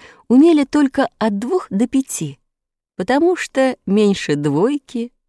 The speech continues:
и больше пятерки в этой школе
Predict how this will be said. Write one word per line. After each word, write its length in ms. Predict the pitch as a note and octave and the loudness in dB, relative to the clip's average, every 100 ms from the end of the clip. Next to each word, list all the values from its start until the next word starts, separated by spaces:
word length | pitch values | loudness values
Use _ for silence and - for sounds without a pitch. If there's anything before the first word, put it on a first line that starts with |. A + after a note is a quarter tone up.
| _ - | _ -4
и 80 | |
больше 420 | D#3 E3 E3 - C3+ | 0 0 -2 -4 -8
пятерки 840 | B2 - G3 C4+ F4+ - C4 C#4 _ _ _ - | -8 -4 -2 -2 -2 -8 -6 -6 _ _ _ -8
в 140 | C3+ | -2
этой 300 | C#4+ - D#4+ | -2 -2 -4
школе 560 | - - C4 B3 A3+ | -6 -2 0 2 0